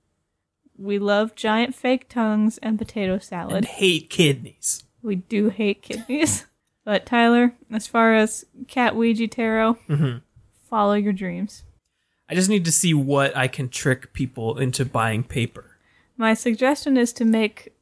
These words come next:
Speaker 1: like, the cards really vague and maybe mostly images with,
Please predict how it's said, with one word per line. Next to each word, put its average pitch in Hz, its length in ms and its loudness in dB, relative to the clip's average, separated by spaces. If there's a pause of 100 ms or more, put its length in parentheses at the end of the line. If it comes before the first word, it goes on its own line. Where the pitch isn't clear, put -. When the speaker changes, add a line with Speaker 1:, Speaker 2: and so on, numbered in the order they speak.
Speaker 1:
like, 208 240 -8
the 196 80 -8
cards 226 560 0
really 202 540 0 (340)
vague 214 520 0 (100)
and 220 120 0
maybe 220 280 2
mostly 208 500 2
images 247 640 2
with, 208 260 -4